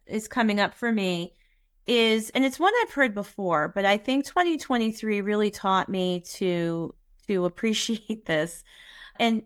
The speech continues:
and that is when somebody shows you who they are, believe it the first time.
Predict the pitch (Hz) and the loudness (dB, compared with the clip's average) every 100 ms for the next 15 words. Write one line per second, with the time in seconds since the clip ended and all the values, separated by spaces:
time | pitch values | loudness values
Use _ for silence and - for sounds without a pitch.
0 | - 233 247 294 370 330 269 220 226 220 | 0 2 4 4 4 2 2 -2 -2 -2
1 | - 294 359 466 453 415 - - 240 226 | 0 2 2 2 0 -2 -2 -2 0 2
2 | 233 220 185 156 127 156 196 214 _ _ | 0 -2 -2 -2 -2 -4 -8 -12 _ _
3 | _ _ - 262 233 226 190 165 139 208 | _ _ -4 -2 2 2 2 2 0 -4
4 | - _ _ _ _ _ _ - 226 226 | -8 _ _ _ _ _ _ -4 0 2
5 | 226 208 202 180 156 160 - - - 214 | 2 2 -2 0 -2 -2 -8 -6 -6 -8